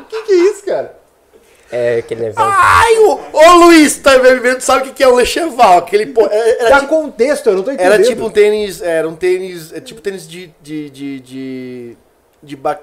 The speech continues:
Speaker 3: ba-, de basquete, tá ligado?
Speaker 1: Tá, tipo Michael Jordan,
Speaker 3: Porque eu não,
Speaker 1: assim.
Speaker 3: tipo, eu, mas
Speaker 1: Aham.
Speaker 3: eu acho que é de futebol americano, se não me engano, ele tinha um capacete amer-, de futebol americano.
Speaker 1: Hum.
Speaker 3: Era um, olha aí, ó, olha o tamanho da nave.
Speaker 1: Meu
Speaker 2: Nossa.
Speaker 1: Deus, é tipo De Volta para o Futuro, total.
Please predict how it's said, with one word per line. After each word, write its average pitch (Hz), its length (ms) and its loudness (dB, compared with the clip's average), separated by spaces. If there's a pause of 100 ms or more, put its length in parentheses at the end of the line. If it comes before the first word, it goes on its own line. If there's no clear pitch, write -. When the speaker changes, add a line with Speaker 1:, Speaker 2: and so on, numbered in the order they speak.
Speaker 3:
ba-, 135 240 -8
de 143 100 -14
basquete, 156 520 -8
tá 123 80 -14
ligado? 117 220 -10
Speaker 1:
Tá, 165 140 0
tipo - 160 -12
Michael 180 300 0
Jordan, 165 100 2
Speaker 3:
Porque 160 160 4
eu 208 40 2
não, 214 60 -2
Speaker 1:
assim. 113 260 -10
Speaker 3:
tipo, 156 540 -12
eu, 175 100 -8
mas 185 200 -4
Speaker 1:
Aham. 196 80 0
Speaker 3:
eu 185 40 0
acho 196 200 -4
que 202 80 -4
é - 20 -4
de 202 80 -8
futebol 202 260 -10
americano, 196 260 -6
se 185 40 -14
não 185 60 -14
me - 40 -12
engano, 208 100 -4
ele 208 40 -18
tinha 208 80 -16
um - 40 -18
capacete 196 420 -8
amer-, 160 160 -14
de 135 100 -20
futebol 151 240 -14
americano. 139 460 -12
Speaker 1:
Hum. 139 240 -10 (420)
Speaker 3:
Era 190 160 0
um, 208 80 -4 (880)
olha 185 160 0
aí, 196 140 4
ó, 143 100 2
olha 208 200 2
o - 20 -8
tamanho 220 260 -4
da 240 100 4
nave. 185 540 2
Speaker 1:
Meu 127 160 -6
Speaker 2:
Nossa. 135 300 4
Speaker 1:
Deus, 240 100 4
é 165 60 0
tipo - 160 -6
De 156 80 -6
Volta 196 260 4
para 226 140 2
o - 20 -2
Futuro, 233 320 -2
total. 208 480 2